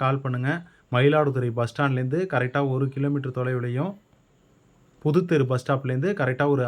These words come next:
அரை கிலோமீட்டர் தொலைவுலையும் தான் இப்ப நான் பார்க்குற இந்த இடம் வருது. இடம் மேற்க பார்த்து அமைந்துள்ளது. அகலம் ஐம்பத்தஞ்சு, நீளம் நூத்தி அறுபத்தி மூணுன்னு சொல்லிட்டு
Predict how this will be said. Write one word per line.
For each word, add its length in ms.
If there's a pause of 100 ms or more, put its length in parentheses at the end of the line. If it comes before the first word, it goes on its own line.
அரை 180
கிலோமீட்டர் 460
தொலைவுலையும் 380
தான் 100
இப்ப 120
நான் 120
பார்க்குற 260
இந்த 160
இடம் 220
வருது. 260 (480)
இடம் 240
மேற்க 340
பார்த்து 240
அமைந்துள்ளது. 480 (220)
அகலம் 300
ஐம்பத்தஞ்சு, 540 (440)
நீளம் 440
நூத்தி 240 (100)
அறுபத்தி 340
மூணுன்னு 280
சொல்லிட்டு 280